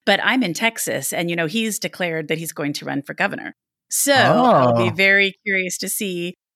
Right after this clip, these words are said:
Speaker 1: if he does, which party he's in. But I mean, I guess he's declared that he is interested in running for governor.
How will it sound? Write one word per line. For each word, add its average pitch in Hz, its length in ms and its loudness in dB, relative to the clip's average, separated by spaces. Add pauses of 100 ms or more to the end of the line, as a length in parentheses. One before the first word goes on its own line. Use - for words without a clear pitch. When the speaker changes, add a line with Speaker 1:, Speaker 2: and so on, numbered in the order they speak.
Speaker 1:
if 180 180 -2
he 214 100 -2
does, 175 540 2
which - 280 -8
party 175 400 -4
he's 180 280 -8
in. 165 440 0
But 165 160 2
I 160 80 4
mean, 185 180 0
I 190 80 2
guess 240 220 -2
he's 202 160 -4
declared 160 440 -2
that 151 80 -4
he 147 100 -4
is 135 220 -4
interested 131 500 -2
in 123 100 -8
running 123 260 -8
for 160 140 -8
governor. 131 380 -4